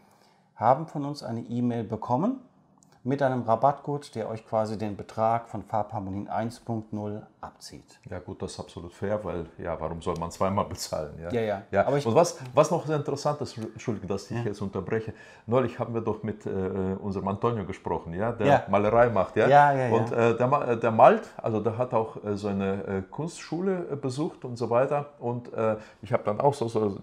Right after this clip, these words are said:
Speaker 2: diese Dinge gemacht und sa-, sagte, „Ja, hast du schon mal von Farbharmonien gehört?“ Da muss ich lachen. <laughs> Ja, weil das ist im Prinzip, da zieht, zieht sich überall durch, ob das Fotografie ist, Kunst oder Mode. Also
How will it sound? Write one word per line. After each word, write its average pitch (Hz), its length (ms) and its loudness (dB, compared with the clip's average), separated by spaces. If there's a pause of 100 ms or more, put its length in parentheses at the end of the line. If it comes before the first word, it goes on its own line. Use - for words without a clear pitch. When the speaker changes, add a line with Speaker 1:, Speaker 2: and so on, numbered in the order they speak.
Speaker 2:
diese 101 200 -4
Dinge 135 260 -6
gemacht 123 440 0
und 110 100 -8
sa-, 117 200 -4
sagte, 110 300 -2
„Ja, 107 180 0
hast 127 140 -8
du - 60 -16
schon 127 140 -8
mal 120 100 -2
von 113 180 -4
Farbharmonien 123 720 2
gehört?“ 120 320 2 (460)
Da 107 80 0
muss 107 180 -4
ich 113 140 -6
lachen. 98 320 2 (320)
<laughs> - 180 0 (800)
Ja, 135 240 10
weil 131 160 8 (160)
das 143 220 4
ist 160 120 -2
im 165 120 2
Prinzip, 156 360 -2
da 147 140 0
zieht, 170 300 -4
zieht 185 200 -4
sich - 220 -6
überall 127 320 2
durch, 147 340 -2
ob 131 140 -6
das 120 140 -6
Fotografie 107 540 -2
ist, 135 180 -2
Kunst 123 320 -6
oder 101 160 2
Mode. 113 340 4 (300)
Also 101 300 -2